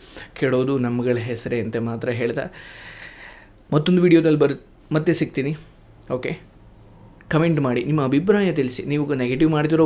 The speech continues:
positive ಮಾಡ್ತಿರೋ ಅದು ನಿಮಗೆ ಬಿಡ್ತೀನಿ. ಓಕೆ, ಈ, ಈ ಪ್ರಜಾಪ್ರಭುತ್ವದಲ್ಲಿ ಅದಕ್ಕೆಲ್ಲ ಅವಕಾಶ ಇದೆ.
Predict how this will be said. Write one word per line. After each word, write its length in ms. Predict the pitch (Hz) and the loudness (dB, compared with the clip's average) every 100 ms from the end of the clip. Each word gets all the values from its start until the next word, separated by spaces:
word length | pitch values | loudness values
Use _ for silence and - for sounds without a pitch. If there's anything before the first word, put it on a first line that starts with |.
| 147 | 4
positive 380 | 127 135 156 143 | 2 2 0 0
ಮಾಡ್ತಿರೋ 280 | 131 123 143 120 | 0 2 2 2
ಅದು 80 | 120 | 2
ನಿಮಗೆ 220 | 135 143 131 | 0 2 0
ಬಿಡ್ತೀನಿ. 360 | 123 120 101 - - - - - - - - - - - 117 | -2 -4 -6 -10 -16 -20 -20 -20 -20 -20 -20 -20 -18 -10 -6
ಓಕೆ, 140 | 120 117 147 | -2 0 2
ಈ, 40 | 151 156 | 4 6
ಈ 20 | 151 | 6
ಪ್ರಜಾಪ್ರಭುತ್ವದಲ್ಲಿ 840 | 143 127 139 147 139 139 139 139 123 | 6 4 2 2 0 0 0 0 0
ಅದಕ್ಕೆಲ್ಲ 260 | 131 127 123 | 0 2 2
ಅವಕಾಶ 340 | 113 156 156 143 123 | 2 2 2 2 -2
ಇದೆ. 120 | 104 | -4